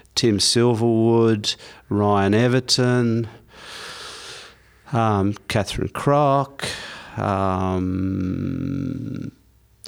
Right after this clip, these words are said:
oh, today's one, Paulo de Souza. He, he,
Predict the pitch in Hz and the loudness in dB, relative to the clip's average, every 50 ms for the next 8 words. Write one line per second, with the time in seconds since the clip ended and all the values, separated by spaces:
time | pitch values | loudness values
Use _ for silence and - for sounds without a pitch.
0 | - - 156 175 185 170 151 123 - - - 117 104 120 127 143 151 135 - 120 | -4 0 2 4 4 4 4 2 0 0 0 2 4 4 4 4 4 4 4 4
1 | 101 98 98 - - 127 117 117 120 120 117 117 117 113 104 - - 113 - - | 4 4 2 0 2 2 4 4 4 4 4 4 2 2 0 0 -4 -4 -2 0
2 | - 117 123 165 190 - - - - 92 90 113 113 117 110 - 101 117 123 120 | 0 2 2 2 0 -2 -4 -6 -6 -4 0 2 4 4 2 2 2 4 4 4
3 | 110 110 | 4 0